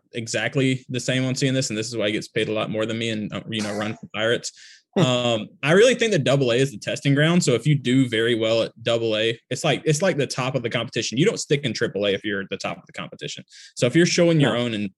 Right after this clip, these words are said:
Speaker 1: in double A, then you're going to get a major league call up in September, i-, in my mind, unless you're, like, dealing with injury or something. But even, like, Roansy and, um,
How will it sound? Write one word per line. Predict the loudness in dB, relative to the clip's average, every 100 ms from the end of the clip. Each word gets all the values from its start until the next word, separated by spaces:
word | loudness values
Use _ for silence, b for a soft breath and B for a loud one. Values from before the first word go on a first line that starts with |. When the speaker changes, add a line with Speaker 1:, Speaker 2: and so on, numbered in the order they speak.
| -8
Speaker 1:
in | -6 -2
double | 0 0 2
A, | 0
then | 0 -2 -2
you're | -4 -4
going | -6 -4 -2 -4
to | -4
get | -2
a | -4 -6 -6
major | -4 -4 -4
league | -4
call | -4 -4
up | -6
in |
September, | -10 -12 -10 -8 -8 -10 -6
i-, | -6 0
in | 0 0
my | 0
mind, | -2 -4 -4
unless | -2 -2
you're, | -2
like, | -4 -6 -8 _ -4
dealing | -4 -2
with | -6
injury | -6 -6 -8 -8
or | -8
something. | -10 -12 -14 -14 B B
But | 0
even, | 2 4 2 0 0
like, | 0 0 -2 2
Roansy | 4 4 2 2 4
and, | 4
um, | 4 2 0 -2 -6